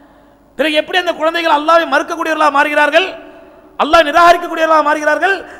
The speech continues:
فَأَبَوَاهُ يُهَوِّدَانِهِ أَوْ يُمَجِّسَانِهِ أَوْ يُنَصِّرَانِهِ. அவருடைய பெற்றோர்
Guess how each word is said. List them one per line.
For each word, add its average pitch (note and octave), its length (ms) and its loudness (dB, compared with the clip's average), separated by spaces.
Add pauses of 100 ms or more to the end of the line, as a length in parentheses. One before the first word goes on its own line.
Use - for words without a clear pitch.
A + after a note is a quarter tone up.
(120)
فَأَبَوَاهُ E4 720 4 (180)
يُهَوِّدَانِهِ D4+ 720 -2 (380)
أَوْ B3+ 160 0
يُمَجِّسَانِهِ C#4 720 -6 (460)
أَوْ B3+ 80 4
يُنَصِّرَانِهِ. A3 1000 -4 (760)
அவருடைய C4+ 300 0 (160)
பெற்றோர் F4+ 400 0